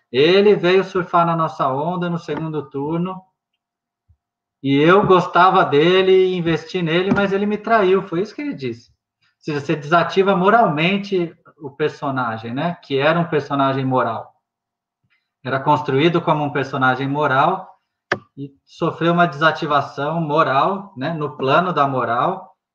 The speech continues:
e, fiu, mergulhou, né? Eu acho que foi muito hábil nesse sentido, né? Então, eu acho que esse, o Bolsonaro se constrói para o bo-, para os bolsonaristas como um sujeito moral, como aquele que luta contra o sistema,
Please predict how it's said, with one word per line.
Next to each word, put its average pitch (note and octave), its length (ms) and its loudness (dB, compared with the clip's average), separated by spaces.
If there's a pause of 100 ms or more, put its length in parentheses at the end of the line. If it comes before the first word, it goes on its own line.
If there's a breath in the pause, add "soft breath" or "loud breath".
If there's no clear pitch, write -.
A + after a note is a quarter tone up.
(100)
e, C#3 120 -8
fiu, - 360 -12 (1700)
mergulhou, E3 640 2
né? D#3 140 2
Eu C#3 80 -2
acho D3+ 180 -2
que - 60 -16
foi E3 100 -6
muito E3 400 -2
hábil E3+ 400 4
nesse C3 300 -4
sentido, A2+ 520 -8
né? C3+ 200 -8 (1500)
Então, B2 140 -6
eu F#3 160 2
acho G3+ 240 2
que G#3 180 -8 (520)
esse, C#3+ 640 -4
o C3+ 100 -10
Bolsonaro D3 460 -2
se F3 120 -10
constrói F3 540 0 (220)
para D#3+ 260 4
o D#3 40 2
bo-, C3+ 260 -4
para D#3 280 4
os C#3+ 100 -2
bolsonaristas B2+ 880 -6
como C#3+ 260 -6
um D#3 60 -8
sujeito D#3 460 -6
moral, E3 540 0 (140 loud breath)
como A#2+ 180 -4
aquele C3 260 -2
que D#3 140 -2
luta D#3 320 0
contra E3 300 -4
o D3+ 40 -4
sistema, C3 640 -4